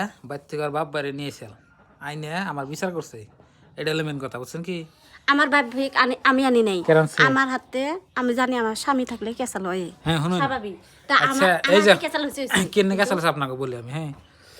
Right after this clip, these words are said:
Speaker 1: সেদিনকে যে আপনার এই যে রান্না বান্নার ভিডিও যে করলাম, মু-, মুরগির মাংসটা যে রান্না করলাম, হ্যাঁ, আমি যে রান্না, রান্না করছি, আধা ভিডিও করছে, আধা আমি করছি, হুম। তো রান্নার একটু দেরি হয়েছে দেখে, তো আমি কইছি, "এটা তাড়াতাড়ি করো।"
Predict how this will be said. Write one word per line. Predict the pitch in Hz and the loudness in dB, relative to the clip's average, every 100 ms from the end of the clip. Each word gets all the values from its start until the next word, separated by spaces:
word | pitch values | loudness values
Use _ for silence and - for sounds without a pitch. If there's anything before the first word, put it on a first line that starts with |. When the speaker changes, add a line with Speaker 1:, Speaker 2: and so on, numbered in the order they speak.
| - _ | -20 _
Speaker 1:
সেদিনকে | 147 147 156 165 156 | -8 -6 -4 -2 0
যে | 156 | 0
আপনার | 151 147 147 | 0 -2 -2
এই | 139 | -2
যে | 143 147 | -2 -2
রান্না | 156 147 | -2 -2
বান্নার | 147 143 | -4 -4
ভিডিও | 156 143 | -4 -4
যে | 135 | -4
করলাম, | 143 123 113 | -4 -6 -8
মু-, | 135 - _ _ 151 | -14 -16 _ _ -6
মুরগির | 165 165 156 | -2 -2 -2
মাংসটা | 143 139 135 | -2 -4 -4
যে | 139 147 | -4 -4
রান্না | 139 127 | -4 -6
করলাম, | 120 117 | -10 -8
হ্যাঁ, | 156 151 | -6 -4
আমি | 156 147 | -4 -4
যে | |
রান্না, | 151 143 | -4 -4
রান্না | 139 135 123 | -4 -6 -6
করছি, | 113 110 107 _ _ _ _ _ - | -12 -18 -20 _ _ _ _ _ -4
আধা | 147 160 | -2 0
ভিডিও | 180 190 190 | 2 2 0
করছে, | 190 175 | 0 0
আধা | 160 160 | 0 0
আমি | 143 | -2
করছি, | 127 - 117 120 | -8 -12 -14 -6
হুম। | 180 170 160 _ _ _ _ _ _ _ - _ _ _ _ _ | -4 -4 -8 _ _ _ _ _ _ _ -20 _ _ _ _ _
তো | 147 | -2
রান্নার | 151 160 156 160 | 0 2 0 -2
একটু | 170 160 | -2 2
দেরি | 185 175 | 2 2
হয়েছে | 160 170 | 0 -2
দেখে, | 180 175 190 254 _ _ _ | 0 0 -2 -4 _ _ _
তো | - 135 | -6 -6
আমি | 139 | -4
কইছি, | 185 180 196 214 160 143 _ _ _ - | -6 -6 -6 -6 -6 -12 _ _ _ -18
"এটা | 117 131 | -14 2
তাড়াতাড়ি | 185 190 190 165 | 4 4 2 0
করো।" | 123 | -4